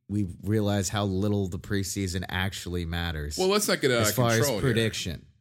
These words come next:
Speaker 2: Let's not get out of control. I mean, again,
Speaker 1: Yeah.
Speaker 2: this is just week one.
Speaker 1: But again, well, this,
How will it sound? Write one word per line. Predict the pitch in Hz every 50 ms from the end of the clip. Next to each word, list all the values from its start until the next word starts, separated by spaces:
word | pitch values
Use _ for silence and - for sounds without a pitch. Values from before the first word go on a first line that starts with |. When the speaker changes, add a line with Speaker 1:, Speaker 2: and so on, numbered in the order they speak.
| _ -
Speaker 2:
Let's | 156 147 -
not | - -
get | - 139
out | 123 117 107
of | 104 104
control. | 101 95 - - 147 123 90 87
I |
mean, | 87 95 107
again, | 113 113 110
Speaker 1:
Yeah. | 107 101
Speaker 2:
this | 98 95 95
is | 98 -
just | - 107 98 - - -
week | 92 87 78 -
one. | 104 107 104 90 73 65 - - -
Speaker 1:
But | 147 147 190
again, | 196 180 - - _ -
well, | 135 143
this, | 143 165 170 - - -